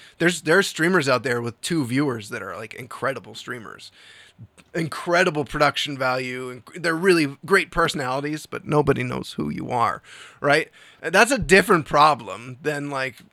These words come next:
you can be a great streamer and nobody knows. Like, <laughs> you know, you can have a great voice and ha-, and play, be amazing at guitar and nobody knows. Like, this is a different problem. So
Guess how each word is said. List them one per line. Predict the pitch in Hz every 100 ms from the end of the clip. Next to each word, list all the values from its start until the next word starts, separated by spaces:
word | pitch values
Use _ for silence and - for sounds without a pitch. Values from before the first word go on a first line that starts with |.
| _
you | 165
can | 214 165
be | 208
a | 160
great | 160 180
streamer | - 165 190 160 131 131 -
and | - 139
nobody | 139 175 160 131
knows. | 147 147 - - -
Like, | 220 - -
<laughs> | 254 247 - 190 - 185
you | 165
know, | 156 156
you | 170
can | 185 208
have | 170
a |
great | 131 151 170 131
voice | 135 147 156 -
and | 131 131
ha-, | 139 120
and | 127
play, | 160 156
be | 147 160
amazing | 143 135 156 156 147
at | 135
guitar | - 139 147 143 131 - - _ _ _
and | - 143
nobody | 131 131 131 127
knows. | 135 143 113 -
Like, | - 147 - _ _ _ _ -
this | 151
is |
a | 190
different | 226 220 151
problem. | 185 165 107 120
So | - 160 156 135